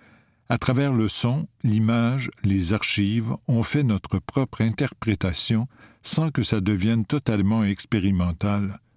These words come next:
mais c'est assez exploratoire. Au-delà des drames vécus et de la résilience des protagonistes, quand j'ai perdu la vue, j'ai appris à voir, dira Anja.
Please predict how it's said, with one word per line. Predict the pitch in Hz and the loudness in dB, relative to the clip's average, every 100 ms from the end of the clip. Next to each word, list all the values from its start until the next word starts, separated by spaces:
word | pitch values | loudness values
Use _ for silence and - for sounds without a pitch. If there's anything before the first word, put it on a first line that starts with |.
| _ - | _ -2
mais | 110 127 - - | 0 0 -4 -4
c'est | - 117 110 - | 0 0 -2 -2
assez | 139 - 143 - | -2 0 -2 -2
exploratoire. | 104 - - 120 95 - 98 92 90 98 _ - - _ _ _ _ _ _ _ _ - | -6 -4 -2 0 0 -2 -2 -2 -4 -8 _ -20 -20 _ _ _ _ _ _ _ _ -4
Au-delà | 120 101 90 107 110 123 | 0 2 2 0 2 0
des | 92 101 | 0 0
drames | 101 113 104 | 2 2 0
vécus | 82 92 95 - 120 135 131 | 0 0 -2 -2 0 0 0
et | 110 92 | 0 0
de | 92 | 2
la | 90 95 | 2 0
résilience | 104 101 107 95 120 135 104 78 | 0 0 0 2 2 2 0 -2
des | 92 | -4
protagonistes, | - 95 104 92 87 87 113 - - - _ - _ - - - | -2 -2 0 0 2 2 0 -4 -12 -18 _ -20 _ -20 -20 -4
quand | 110 107 | 0 0
j'ai | 85 95 | 2 0
perdu | 85 123 104 107 | 0 0 0 0
la | 110 92 | 0 0
vue, | 80 107 123 _ _ _ | 0 -2 -2 _ _ _
j'ai | - 80 104 | -4 0 2
appris | 120 - - 143 95 | 0 -2 -2 0 0
à | |
voir, | 80 95 92 90 107 _ _ _ - | 2 0 0 -4 -8 _ _ _ -4
dira | 85 101 92 98 | 0 2 2 0
Anja. | 123 95 85 92 95 | 0 0 0 0 -2